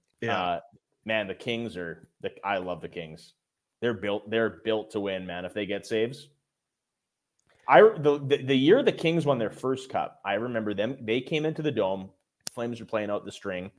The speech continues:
Speaker 2: or maybe they had a little, you know, Tom Gay had a chance to get eighth, maybe. <laughs> But the Kings came in about probably three or four weeks to go in the season and won, like, four nothing. And it was just, it was, they did everything they wanted. And I remember turning to you and being like,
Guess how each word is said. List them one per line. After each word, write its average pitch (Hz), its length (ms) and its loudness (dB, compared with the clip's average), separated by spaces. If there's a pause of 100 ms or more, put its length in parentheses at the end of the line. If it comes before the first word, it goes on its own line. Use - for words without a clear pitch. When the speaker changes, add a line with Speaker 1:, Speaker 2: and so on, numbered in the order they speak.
Speaker 2:
or 196 100 2
maybe 170 240 8
they 117 120 2
had 95 200 -2
a 85 80 -6
little, 87 360 -10 (560)
you 110 100 -4
know, 82 320 -4
Tom 107 240 0
Gay 92 140 0
had 90 140 -2
a - 40 -4
chance 92 340 -6
to 87 60 -8
get 90 120 0
eighth, 87 300 -4
maybe. 90 420 -6
<laughs> - 40 -12 (340)
But 113 140 2
the 117 60 -2
Kings 160 400 0
came 139 320 2
in 95 320 -6 (480)
about 104 240 0
probably 110 320 6
three 151 360 2
or 143 120 6
four 131 240 0
weeks 120 220 -2
to 110 60 -10
go 107 180 2
in 101 60 -2
the 95 60 -6
season 98 400 -4
and 87 80 -6
won, 92 240 -2
like, 85 220 -8
four 110 320 0
nothing. 90 400 -6 (580)
And 92 480 -2 (100)
it 110 140 0
was 104 220 -4
just, - 360 -6
it 110 160 0
was, 98 440 -2
they 120 180 2
did 98 240 -2
everything 120 400 2
they 104 100 2
wanted. 98 340 0
And 87 100 -4
I - 20 -4
remember 101 300 -4
turning 107 320 -4
to 98 100 -8
you 101 120 0
and 95 100 -4
being 87 160 -6
like, 82 240 -6